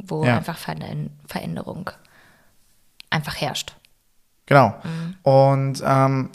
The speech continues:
Speaker 2: ich find einfach, dass dieses, also dass dieses, dieses Modell, so wie es existiert, wie diese Vorstellung von, von, von einer Beziehung und allem dem, was damit einhergeht, existiert,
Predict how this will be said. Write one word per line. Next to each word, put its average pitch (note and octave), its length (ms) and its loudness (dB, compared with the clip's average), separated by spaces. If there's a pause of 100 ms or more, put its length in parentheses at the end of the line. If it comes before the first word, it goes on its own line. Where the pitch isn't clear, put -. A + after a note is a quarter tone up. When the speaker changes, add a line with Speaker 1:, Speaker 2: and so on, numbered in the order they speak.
(140)
Speaker 2:
ich D3+ 140 0
find E3 160 2
einfach, E3+ 200 4
dass D#3+ 180 2
dieses, D3 480 0 (1600)
also C#3+ 160 2
dass D3 140 4
dieses, C#3 480 0
dieses C3 340 -2
Modell, C3 420 8
so E3+ 160 4
wie D#3 40 0
es D3+ 100 -2
existiert, E3 840 2
wie C#3 80 -4
diese C#3 240 -4
Vorstellung D3+ 600 4
von, A#2+ 400 -2
von, A2+ 520 -2
von A2+ 500 -4
einer A#2+ 240 -2
Beziehung D#3+ 560 0
und D3 80 0
allem C3 300 2
dem, C3 180 -2
was B2+ 160 -2
damit A#2+ 400 -4 (140)
einhergeht, C3 680 2
existiert, D#3+ 720 0